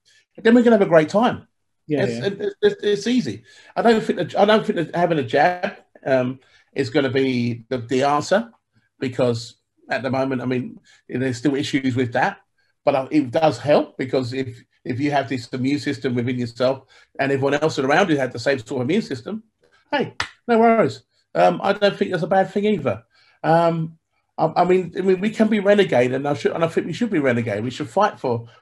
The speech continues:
Speaker 1: for our rights, and, you know, to, to be able to do whatever we do. But in some ways, we also have to be mindful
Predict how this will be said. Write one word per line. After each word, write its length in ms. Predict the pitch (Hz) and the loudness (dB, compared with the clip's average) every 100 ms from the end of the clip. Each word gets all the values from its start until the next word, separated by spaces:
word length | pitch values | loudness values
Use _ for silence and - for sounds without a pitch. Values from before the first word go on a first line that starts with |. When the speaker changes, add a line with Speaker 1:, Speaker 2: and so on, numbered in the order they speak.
| _ | _
Speaker 1:
for 200 | 127 120 | 0 2
our 160 | 110 | 2
rights, 360 | 104 92 90 - | 0 -4 -8 -14
and, 160 | 107 113 | -14 -8
you 140 | 123 | -6
know, 140 | 113 107 | -4 -4
to, 260 | 123 117 - _ | -6 -6 -10 _
to 100 | 139 | -6
be 160 | 117 135 | 0 2
able 220 | 139 131 | 2 0
to 100 | - | -4
do 260 | 117 175 180 | -2 0 0
whatever 340 | 160 147 135 | 0 -2 -2
we 140 | 135 | -4
do. 280 | 120 113 92 _ _ _ - | -4 -4 -6 _ _ _ 0
But 300 | 143 139 - _ - | 0 0 -4 _ -8
in 160 | - | -6
some 240 | 147 202 202 | 2 2 4
ways, 240 | 175 151 | 2 2
we 100 | 147 | 2
also 220 | 190 165 | 0 0
have 60 | 165 | -4
to 60 | 151 | -4
be 80 | |
mindful 680 | 131 160 202 185 131 113 117 | -2 0 0 -2 -2 -2 -6